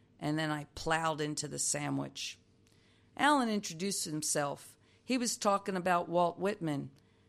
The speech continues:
and then I mentioned I was raised near Camden, where Whitman was buried. When he leaned forward and looked at me intently, "Are you a girl?" he said.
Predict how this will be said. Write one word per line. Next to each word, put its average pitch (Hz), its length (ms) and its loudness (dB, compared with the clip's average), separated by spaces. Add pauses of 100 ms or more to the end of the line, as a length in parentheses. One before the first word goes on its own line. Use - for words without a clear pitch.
(140)
and 214 160 -2
then 247 220 4
I 233 100 2
mentioned 202 580 0 (160)
I 240 120 4
was 196 220 0
raised 180 280 -2
near 165 140 -2
Camden, 170 640 -4 (260)
where 160 160 0
Whitman 175 460 0
was 151 160 -2
buried. 180 500 2 (1000)
When 175 160 2
he 160 100 2
leaned 208 320 4
forward 180 640 0 (280)
and 185 140 0
looked 233 220 0
at 185 80 -2
me 170 180 0
intently, 151 720 -4 (920)
"Are 135 120 -10
you 190 340 0
a 151 80 4
girl?" 175 640 2
he 254 180 0
said. 277 400 4